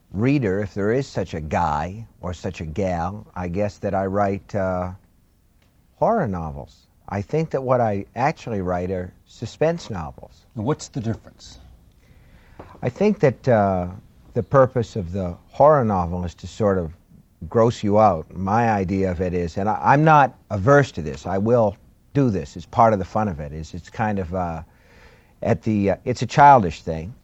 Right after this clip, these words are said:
Speaker 1: the way that humor is. The two things are closely allied. They both elicit, when they work to their best, a,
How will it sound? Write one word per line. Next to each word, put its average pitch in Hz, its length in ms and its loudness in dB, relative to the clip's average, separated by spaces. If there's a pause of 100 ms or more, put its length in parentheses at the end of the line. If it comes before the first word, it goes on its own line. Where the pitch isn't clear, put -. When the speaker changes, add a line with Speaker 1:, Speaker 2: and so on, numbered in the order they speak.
(200)
Speaker 1:
the 110 80 -6
way 104 180 2
that 90 140 -6
humor 127 460 -2
is. 78 200 -14
The 101 100 -8
two 127 200 -8
things 104 360 -4
are 95 80 -6
closely 110 540 -4
allied. 95 520 2
They 101 120 -2
both 110 500 2 (240)
elicit, 117 540 0 (340)
when 104 140 -4
they 95 120 -2
work 110 360 2
to 113 80 -8
their 95 140 -2
best, 104 340 2
a, - 80 -12